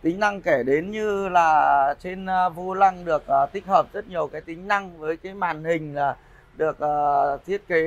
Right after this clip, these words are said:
là trông, à, rất là hài hòa phù hợp và nó chìm xuống bên dưới mặt táp lô một chút để cho dễ quan sát. Chiếc màn hình này có, à, cái định vị, à, d-, à, dẫn đường, cần số, à, trông, à, rất là phù hợp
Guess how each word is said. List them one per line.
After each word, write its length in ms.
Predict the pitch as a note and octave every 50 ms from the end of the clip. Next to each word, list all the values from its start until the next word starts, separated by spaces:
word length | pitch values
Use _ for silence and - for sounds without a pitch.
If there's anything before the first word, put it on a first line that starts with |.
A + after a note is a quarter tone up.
| F3
là 360 | F#3+ G#3 G#3 G3+ F#3+ E3+ D#3 D3+
trông, 300 | - G3+ F#3+ F3+ F#3 F3+
à, 160 | F3+ F3 E3+
rất 180 | D#3 G#3 G#3+
là 380 | F#3 F#3 F3+ E3 D#3 D3 D3 C#3+
hài 200 | D3 D#3 D3 C#3+
hòa 180 | D3 D3+ D3 C#3+
phù 220 | - - C#3 C#3+
hợp 200 | D#3 D3 C#3+ - - -
và 200 | C#3+ C#3+ C#3+ C#3
nó 120 | C#3 E3 F3
chìm 260 | - - F3 D#3 D3+
xuống 280 | B2+ D3 D3 D#3 F#3 G3+ - _ - E3 - -
bên 160 | - F#3+ F3+
dưới 180 | D3+ E3+ E3 F3+
mặt 180 | G3+ G3+ F3 - -
táp 200 | G3+ G3+ G3 -
lô 240 | G3 G3 F#3+ F#3+
một 180 | F3 E3 D3+ -
chút 200 | - A#3 A#3+ -
để 200 | - D3+ B2+ A2 -
cho 400 | E3 E3+ F3 F3 F3 F3 F3 F3 E3+ E3 D#3+ - - - - - - -
dễ 180 | D3+ F#3 G3
quan 200 | G3+ - G3+ G3
sát. 260 | F#3+ - A3+ A#3 A#3+ - - _ - - - - - -
Chiếc 140 | - A3
màn 160 | A3 G#3 F#3 E3+
hình 160 | E3+ E3+ E3
này 180 | E3 D#3+ D#3
có, 440 | C#3 D3+ D#3 D#3+ F3+ F#3+ G3 G3 G3 F#3
à, 180 | G3 F#3+ F#3+ F#3 -
cái 140 | F3+ F3+ F#3
định 200 | F#3+ G3+ B3 -
vị, 260 | F#3 F#3 C#3 C#3+ D#3+
à, 280 | E3+ D#3+ D#3 D#3 D3+
d-, 400 | D3 C3+ D#3 D#3 C3+ D3 D#3 D#3
à, 40 | D3+
dẫn 240 | C#3 C#3+ F3 F#3+ A3
đường, 240 | G#3 G3 F3+ D#3+ C#3 - - _ _ _ _ _
cần 220 | - E3+ E3 D#3+ D3+
số, 420 | - - D#3 D#3 E3+ G3+ A#3+ C4 - - - - - - - - - - - - _ _ -
à, 80 | - D#3 D#3 D#3+ D#3+ D3+ D3 -
trông, 220 | F#3 G3 F#3+ F#3+
à, 180 | F#3+ F#3 F#3 F3+
rất 220 | D#3+ G#3 A3+ -
là 760 | - F3+ E3+ E3 D#3+ D#3 D3+ D3 D3 C#3+ C#3+ C#3 C#3 C#3 C3+
phù 200 | - - D#3 D3+
hợp 200 | D#3 E3 D#3